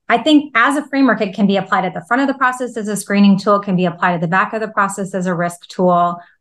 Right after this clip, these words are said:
or all throughout the process, um, to any kind of strategy. But what we're focused on is decarbonization as an objective.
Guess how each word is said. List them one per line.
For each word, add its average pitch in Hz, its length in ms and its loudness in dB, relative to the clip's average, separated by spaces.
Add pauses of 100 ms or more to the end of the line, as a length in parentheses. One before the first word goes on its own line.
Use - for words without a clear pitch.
or 214 200 2
all 208 180 4
throughout 202 360 0
the 175 80 -8
process, 180 800 -2 (420)
um, 196 280 0
to 233 160 -4
any 240 200 0
kind 185 140 -2
of 165 80 -6
strategy. 180 680 -6 (440)
But - 140 -2
what 247 180 2
we're 320 220 2
focused 214 460 -2
on 190 480 2
is 190 360 0
decarbonization 190 800 -4
as 180 140 2
an 185 80 2
objective. 180 720 0